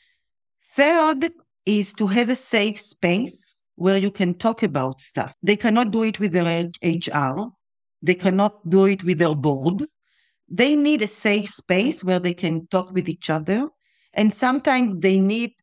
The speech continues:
a moderator or facilitator to bridge, to help them to understand themselves better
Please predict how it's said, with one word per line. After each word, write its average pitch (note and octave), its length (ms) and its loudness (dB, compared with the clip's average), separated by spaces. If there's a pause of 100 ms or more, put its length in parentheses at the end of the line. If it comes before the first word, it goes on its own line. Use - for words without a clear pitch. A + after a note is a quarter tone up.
(100)
a F3 80 0
moderator F#3 680 0
or D3 160 -4
facilitator E3+ 1200 -4 (340)
to G#3+ 100 -2
bridge, G#3+ 640 0 (880)
to G3 920 2 (280)
help A3+ 240 0
them A3+ 180 0
to A3+ 120 -2
understand G3+ 640 0
themselves F3 540 -4
better C#4 340 -2